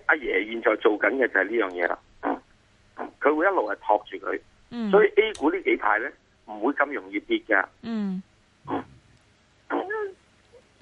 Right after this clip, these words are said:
Speaker 1: 阿爺上一次點解會平倉，叫佢一定要平倉？阿爺直情叫佢，如果有兩日單邊市嘅，你要自動平倉。
Speaker 2: 明白。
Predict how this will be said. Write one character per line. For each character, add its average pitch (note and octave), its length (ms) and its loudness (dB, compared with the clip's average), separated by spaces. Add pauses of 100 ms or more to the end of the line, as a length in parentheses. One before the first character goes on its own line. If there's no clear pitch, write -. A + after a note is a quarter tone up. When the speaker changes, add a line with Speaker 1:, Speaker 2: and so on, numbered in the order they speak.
(160)
Speaker 1:
阿 F3+ 100 4
爺 G#2+ 360 2
上 B2 220 2
一 F#3+ 140 -2
次 D#3+ 180 -14
點 C#3 160 -6
解 F3+ 60 4
會 E3 160 6
平 F#2+ 260 -6
倉， D#3 320 4
叫 B2+ 80 -6
佢 C#3+ 140 4
一 - 20 -16
定 A2 140 -8
要 A2 60 -6
平 - 180 -10
倉？ B2 240 2 (500)
阿 F3+ 80 2
爺 C#3+ 240 -4
直 C3 180 -8
情 F#2 200 -6
叫 D3 100 2
佢， C3 320 6 (320)
如 B2+ 240 -2
果 D3+ 180 2
有 F3+ 220 2
兩 B2 300 -2
日 A#2+ 180 0
單 F3 220 4
邊 F3+ 140 -8 (120)
市 A#2+ 80 -12
嘅， A2+ 260 4
你 A#2 120 2
要 B2 80 6
自 A2 240 -2
動 F#2 160 0
平 F2 180 -10
倉。 A#2 260 0 (220)
Speaker 2:
明 G3+ 300 -10
白。 F#3+ 280 -12